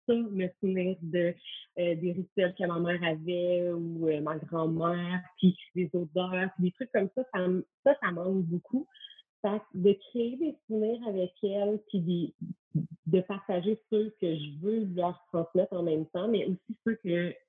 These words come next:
moi puis leur père, on voulait leur transmettre, c'est vraiment mon côté le fun. Quoique, euh, la mouvance fait partie beaucoup de notre vie, on a quand même toujours ces,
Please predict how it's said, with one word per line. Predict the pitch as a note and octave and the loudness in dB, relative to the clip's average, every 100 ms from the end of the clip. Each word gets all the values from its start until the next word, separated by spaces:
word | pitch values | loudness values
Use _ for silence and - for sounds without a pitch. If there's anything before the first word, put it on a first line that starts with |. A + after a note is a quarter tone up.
| _ | _
moi | E3 E3 F3+ | 0 0 -2
puis | - | -2
leur | F3 D#3+ - | -2 -2 -4
père, | F3 G#3+ C4+ | -4 -2 0
on | G3+ F3+ E3+ - _ _ | 2 2 0 -8 _ _
voulait | F#3 F#3 | -2 0
leur | F#3+ F#3 _ | -2 -8 _
transmettre, | F#3 F3+ - A#3 - _ - _ | -2 -2 -2 -2 -2 _ -20 _
c'est | - | 2
vraiment | F#3 F3 F#3 | 2 0 0
mon | C4 | -2
côté | - F#3+ - | -2 -4 0
le | D#3+ - | -2 0
fun. | D#3 C#3 - _ _ _ _ _ _ | -4 -2 -6 _ _ _ _ _ _
Quoique, | - - G#3 G#3 G#3+ | -4 -2 -2 -2 -2
euh, | G3 G3+ F3+ E3+ E3 | 0 -2 -2 -4 -2
la | D#3+ | -2
mouvance | F3 F3+ E3+ F#3+ A3 G3+ - | 0 0 0 0 0 -2 -2
fait | G#3+ | 0
partie | - E3 _ | 0 -6 _
beaucoup | F3+ F#3 - | 0 0 0
de | A3 | 2
notre | G#3 F#3 D#3 D#3+ | 2 0 -2 -4
vie, | F3 G#3+ B3+ | 0 0 0
on | - F3+ | -2 0
a | F3+ | 0
quand | F3 F#3 | -2 -4
même | F3+ F#3 G3 - | -2 -2 -2 -2
toujours | G3 G3 G#3+ A3 _ - | 0 2 2 -2 _ 6
ces, | F3 | 6